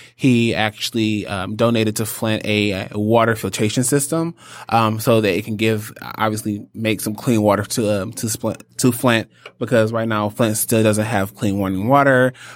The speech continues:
for the schools or to bathe and things of that nature. So shout out to Jaden Smith for that.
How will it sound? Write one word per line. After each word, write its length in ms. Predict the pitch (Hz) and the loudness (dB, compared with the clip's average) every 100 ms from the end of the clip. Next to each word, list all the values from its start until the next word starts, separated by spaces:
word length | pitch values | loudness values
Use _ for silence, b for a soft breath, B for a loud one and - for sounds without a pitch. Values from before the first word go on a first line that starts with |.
| - | -8
for 160 | - | -4
the 100 | 101 | -2
schools 580 | 95 - - 127 117 113 | -4 -4 2 6 6 4
or 60 | 104 | -2
to 140 | - | -2
bathe 280 | 110 110 107 | 2 2 2
and 220 | 104 98 | 0 -4
things 220 | 95 92 | -8 -8
of 60 | 98 | -4
that 140 | 101 | -2
nature. 280 | 95 95 95 | -2 -4 -6
So 180 | 95 98 | -6 -6
shout 220 | 98 107 | -2 0
out 100 | 107 | 0
to 120 | - | -4
Jaden 280 | 104 107 98 | -4 -2 -2
Smith 380 | - 110 98 - | -2 -2 -4 -4
for 120 | - | -8
that. 280 | 95 92 90 | -4 -4 -6